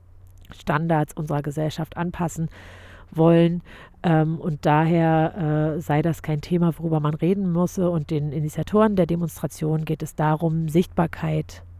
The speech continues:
zu erreichen für queeres Leben hier in Vorpommern.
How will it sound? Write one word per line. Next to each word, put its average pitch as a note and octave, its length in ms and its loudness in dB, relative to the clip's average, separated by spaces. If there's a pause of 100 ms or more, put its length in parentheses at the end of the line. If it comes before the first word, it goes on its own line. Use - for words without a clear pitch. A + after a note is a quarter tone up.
zu - 180 -4
erreichen D3+ 800 -4 (180)
für D#3 300 -2
queeres D#3 580 -6
Leben D3 380 -2
hier C#3+ 380 -4
in E3+ 200 -6
Vorpommern. C#3+ 680 -10